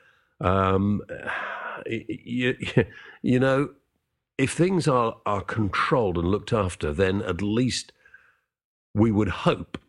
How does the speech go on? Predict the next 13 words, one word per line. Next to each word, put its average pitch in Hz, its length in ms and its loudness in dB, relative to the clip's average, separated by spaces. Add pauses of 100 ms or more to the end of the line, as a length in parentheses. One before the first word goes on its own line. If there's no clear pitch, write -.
(120)
that 104 640 0 (140)
the 90 180 -4
stuff 113 380 -2
that, 95 260 0
that 95 200 0
you, 95 240 -2
people 92 420 0
get 90 380 0
given 98 320 4
or 71 120 0
buy 92 460 2
or 82 80 2
whatever 87 320 2